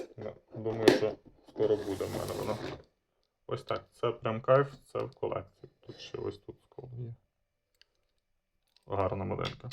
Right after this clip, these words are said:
Так, далі ось така серія, яку я недавно привозив, і ще в мене одна машинка і лишилася. Е,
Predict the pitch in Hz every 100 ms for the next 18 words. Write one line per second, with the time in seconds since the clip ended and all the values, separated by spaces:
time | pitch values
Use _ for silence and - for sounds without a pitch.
0 | - - - - - - - - - -
1 | - - - - - - - - 127 131
2 | 107 - - _ _ - - 120 123 113
3 | 120 - 143 - - - - 98 135 -
4 | _ _ _ _ - - _ - - -
5 | - 113 104 95 98 - - _ _ _
6 | _ 107 - 104 101 101 98 95 95 98
7 | 104 151 - - - - 127 117 110 110
8 | 107 104 101 104 101 101 - 92 95 -
9 | - _ _ _ - - - - 104